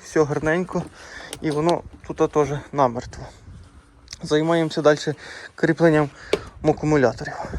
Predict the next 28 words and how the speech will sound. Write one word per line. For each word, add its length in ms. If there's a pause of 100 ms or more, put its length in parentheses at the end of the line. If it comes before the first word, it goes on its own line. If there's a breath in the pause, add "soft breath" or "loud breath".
(120)
Приїхала 360
до 100
нас 180
братва, 400
щоб 200
нам 180 (340 loud breath)
скучно 480
не 140
було 300
робити. 460 (640 loud breath)
Зараз 280
розповім, 500
що 220 (160)
зробив 500 (200 loud breath)
до 120
цього 240
часу. 400 (760 loud breath)
Поміняли, 440
так 180
як 100
я 60
казав, 320
подушку, 680 (460 loud breath)
поміняли 600 (100)
ось 220
цю 140 (300 loud breath)
втулочку, 640
закріпили. 680